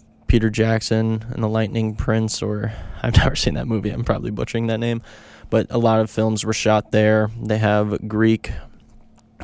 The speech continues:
artifacts there inside, and they also have the tallest indoor statue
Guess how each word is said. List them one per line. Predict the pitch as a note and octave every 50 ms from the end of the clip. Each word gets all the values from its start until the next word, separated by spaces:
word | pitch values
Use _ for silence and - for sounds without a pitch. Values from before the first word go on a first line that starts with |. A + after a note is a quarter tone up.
| - -
artifacts | - A#2 A#2 A#2 A2 - - A#2+ A2+ A#2 - - -
there | A#2+ A2+ A2 A2+ A2+
inside, | G#2+ A2 - - - A2 A2 A2 A2 G#2+ A2+
and | A2 A2
they | A2 A2
also | A2 A2 G#2+ - A2+
have | A2+ G#2 G#2+ G#2
the | G#2+ -
tallest | - - - A2+ A2 A2 G#2+ A2 A2+ A2 - - - - - - - - - - - _ _ _ _ _ - - - _ _ _ _ _ _ _ _ _ _ _ _ _ _ _ -
indoor | - A#2+ B2 B2 A#2 A2+ A2 A2+ A2+
statue | A2 - - - G#2+ G#2 G#2+ A2+ - - - - - - -